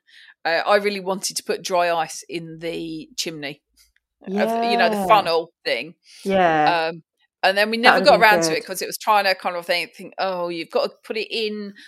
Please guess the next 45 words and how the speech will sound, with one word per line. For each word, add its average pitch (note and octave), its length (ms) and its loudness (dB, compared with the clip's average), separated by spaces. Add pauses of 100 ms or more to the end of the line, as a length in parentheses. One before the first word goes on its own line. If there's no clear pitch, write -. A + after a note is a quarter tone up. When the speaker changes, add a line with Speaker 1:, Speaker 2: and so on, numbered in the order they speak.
(140)
Speaker 1:
but G3+ 80 -14
you F#3+ 80 -16
can't A3+ 260 -10
be G3 120 -6
around G3 300 -10
when F3 100 -8
the F3 80 -14
judges G3 420 -12
do G3+ 240 -6
it, F#3+ 320 6
and D3+ 220 -12
how G3+ 160 -8
long F#3 180 -8
does D#3+ 160 -16
it - 100 -8
last?" G3 840 0
And D3 460 -4
Speaker 2:
Yeah, F#3 360 4
I F3+ 60 6
just A#3+ 160 -4
don't A#3 160 2
think G#3+ 160 -4
it - 80 -2
lasts D#3 280 0
long D#3+ 140 -4
enough, E3 300 -4
does E3 180 -6
it? D3+ 220 -6 (240)
Speaker 1:
No, G#3 500 2
so A3 280 4
it A3 440 4
just - 260 -4
kind A3 220 -4
of, F3+ 180 -2
it G#3 180 -6
didn't F#3+ 200 -6
happen, F#3 380 -8
but E3 140 0
I F#3 220 2
really F#3+ 500 -6
wanted D#3+ 260 -12
to - 160 -12
put - 200 -4
<laughs> - 120 -8
dry D#4 160 8